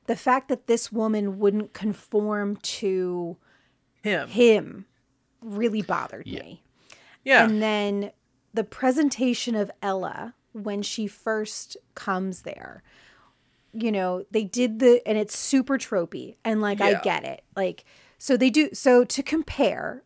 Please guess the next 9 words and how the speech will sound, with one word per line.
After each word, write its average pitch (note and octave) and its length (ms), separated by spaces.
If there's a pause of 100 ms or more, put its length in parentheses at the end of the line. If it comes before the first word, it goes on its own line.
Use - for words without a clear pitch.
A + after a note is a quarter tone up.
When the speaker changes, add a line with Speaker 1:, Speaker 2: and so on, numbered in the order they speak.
Speaker 1:
they A3+ 320
do A#3 300
the G#3+ 100
same A3 420
trope G3 500 (140)
in F#3 460
The F#3 180
Holiday E3 800 (360)
with, F#3+ 440